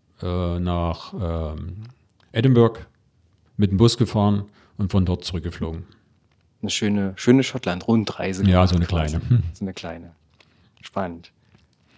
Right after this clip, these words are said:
Speaker 2: Okay, jetzt seid ihr immer noch unterwegs und nähert euch so langsam, so langsam dem Ziel.
Speaker 1: Ja.
Speaker 2: Gab's zwischendurch, war's, war's, war's von der Natur her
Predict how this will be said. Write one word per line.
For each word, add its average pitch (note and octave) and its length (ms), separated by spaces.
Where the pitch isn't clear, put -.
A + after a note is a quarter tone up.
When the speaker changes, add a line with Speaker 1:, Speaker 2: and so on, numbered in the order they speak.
Speaker 2:
Okay, F2 540
jetzt A2 140
seid A2+ 160
ihr A#2 260
immer C3 200
noch A#2+ 140
unterwegs A2 840
und G2+ 200
nähert A#2+ 240
euch A2+ 160
so A2+ 100
langsam, A#2 720
so - 120
langsam A2+ 340
dem G2 200
Ziel. D3 480
Speaker 1:
Ja. G2+ 240
Speaker 2:
Gab's - 260
zwischendurch, C3+ 540
war's, B2 260
war's, A#2+ 260
war's B2 180
von C3+ 140
der A#2+ 260
Natur A#2+ 460
her A2+ 240